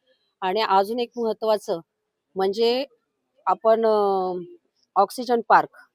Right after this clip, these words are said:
सात पासूनचा माझा पाठपुरावा होता,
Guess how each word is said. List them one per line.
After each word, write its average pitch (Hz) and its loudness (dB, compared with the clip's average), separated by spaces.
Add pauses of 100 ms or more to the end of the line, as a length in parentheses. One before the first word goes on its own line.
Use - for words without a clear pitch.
(460)
सात 240 6 (120)
पासूनचा 240 2
माझा 214 -2
पाठपुरावा 185 -2
होता, 185 -6